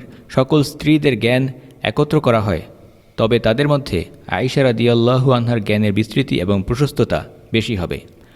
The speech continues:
অন্য সূত্রে তিনি বলেছেন, "সমস্ত নারী জাতির জ্ঞান এবং আয়েশা রাদিয়াল্লাহু আনহার জ্ঞান যদি একত্রিত করা হয়,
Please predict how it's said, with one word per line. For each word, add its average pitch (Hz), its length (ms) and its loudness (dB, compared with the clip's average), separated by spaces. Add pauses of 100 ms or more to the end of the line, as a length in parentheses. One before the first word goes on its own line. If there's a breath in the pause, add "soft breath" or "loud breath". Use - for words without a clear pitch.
(400 soft breath)
অন্য 139 240 2
সূত্রে 143 260 0
তিনি 120 160 0
বলেছেন, 131 420 0 (420 loud breath)
"সমস্ত 151 360 0
নারী 123 300 2
জাতির 151 280 0
জ্ঞান 131 260 2
এবং 110 280 0
আয়েশা 120 300 0
রাদিয়াল্লাহু 127 680 4
আনহার 127 320 0
জ্ঞান 113 280 2
যদি 98 220 2
একত্রিত 123 420 -2
করা 131 220 0
হয়, 139 200 4